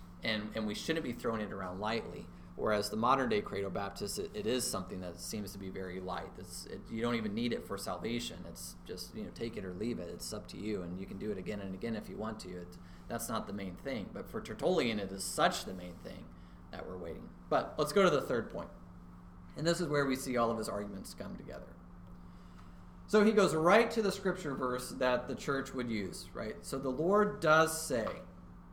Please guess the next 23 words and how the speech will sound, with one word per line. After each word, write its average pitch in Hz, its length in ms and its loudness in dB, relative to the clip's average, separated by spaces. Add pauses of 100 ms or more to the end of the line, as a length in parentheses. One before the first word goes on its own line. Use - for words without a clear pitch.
(1000)
"Forbid 165 540 6
them 180 240 6
not 160 340 6
to 143 100 0
come 139 520 2
unto 131 380 2
me." 110 240 -2 (160)
So 117 200 -4
he's 104 160 -4
quoting 147 600 4
Luke 135 260 -2
eighteen 113 500 -2
here. - 300 -14
This 143 200 0
is 170 200 -2
the 165 100 -4
church's 131 440 -4
teaching. - 480 -8
Why 127 220 2
do 165 100 4
we 170 100 2
baptize 135 540 0
infants? 120 560 -6